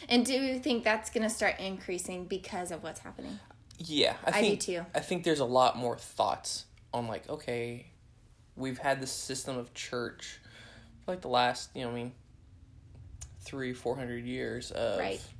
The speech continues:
Speaker 2: in the Western culture of, "Hey, this is the building, this is where we meet, this is," and now it's, "This is the building, this is where we meet, and this is the paid professionals that we give money to so that way they can teach us."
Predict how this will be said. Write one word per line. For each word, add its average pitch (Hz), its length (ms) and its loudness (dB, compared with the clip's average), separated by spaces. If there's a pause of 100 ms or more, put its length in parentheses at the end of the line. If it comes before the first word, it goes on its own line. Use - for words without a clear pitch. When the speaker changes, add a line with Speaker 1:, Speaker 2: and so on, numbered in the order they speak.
(140)
Speaker 2:
in 123 100 -2
the 120 60 0
Western 117 340 -2
culture 120 400 -2
of, 113 260 -4 (540)
"Hey, 120 360 6 (880)
this 131 240 -2
is 139 80 -6
the 135 60 -10
building, 127 500 4
this 131 180 -6
is 127 60 -6
where 127 140 -4
we 127 120 -2
meet, 123 360 -2 (280)
this 131 280 -4
is," 127 580 -4 (280)
and 123 100 0
now 127 180 6
it's, - 180 -4
"This 135 220 0
is 135 60 -4
the 127 60 -4
building, 127 320 0
this 123 160 -4
is 127 80 -6
where 127 140 -2
we 120 80 0
meet, 120 280 -2
and 123 80 -4
this 165 180 -4
is 127 60 -10
the 127 80 -4
paid 123 340 -6
professionals 120 500 -4
that - 120 -2
we 120 300 -6 (480)
give 123 180 -2
money 123 220 4
to 120 220 -4
so 120 160 -8
that 123 200 2
way 123 140 0
they 123 160 -6
can 120 140 -8
teach 117 260 -10
us." - 220 -12